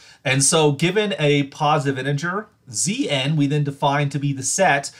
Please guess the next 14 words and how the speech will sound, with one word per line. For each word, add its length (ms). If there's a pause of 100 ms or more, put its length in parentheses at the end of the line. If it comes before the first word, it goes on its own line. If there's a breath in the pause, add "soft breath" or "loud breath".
(180 loud breath)
of 240
all 260
congruence 600
classes, 640 (180 loud breath)
and 160
this 160
is 80
gonna 160
be 120
a 60
set 540
that 160
contains 400
exactly 800